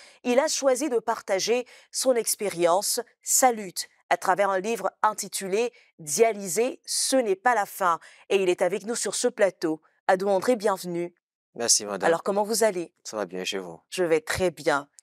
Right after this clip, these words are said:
Speaker 2: Merci.
Speaker 1: Alors, Dialyser, ce n'est pas la fin. C'est un livre autobiographique qui raconte donc votre parcours,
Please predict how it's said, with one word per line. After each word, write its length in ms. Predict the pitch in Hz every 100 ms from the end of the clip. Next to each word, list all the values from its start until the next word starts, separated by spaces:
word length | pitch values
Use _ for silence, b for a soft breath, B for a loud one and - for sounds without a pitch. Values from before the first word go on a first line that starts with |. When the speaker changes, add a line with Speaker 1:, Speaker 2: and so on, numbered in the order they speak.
| _ _
Speaker 2:
Merci. 260 | 90 - - B B -
Speaker 1:
Alors, 280 | 196 180
Dialyser, 640 | 156 165 269 247 240 262 311
ce 140 | -
n'est 140 | 220 190
pas 240 | - 208
la 100 | 170
fin. 460 | - - 202 240 269
C'est 200 | 196 202
un 80 |
livre 260 | 185 214 196
autobiographique 1120 | 190 214 196 139 160 226 165 175 - 214 233
qui 120 | -
raconte 460 | 175 165 - 208 185
donc 280 | 165 208 -
votre 340 | 175 170 - 175
parcours, 720 | - 190 - - 202 220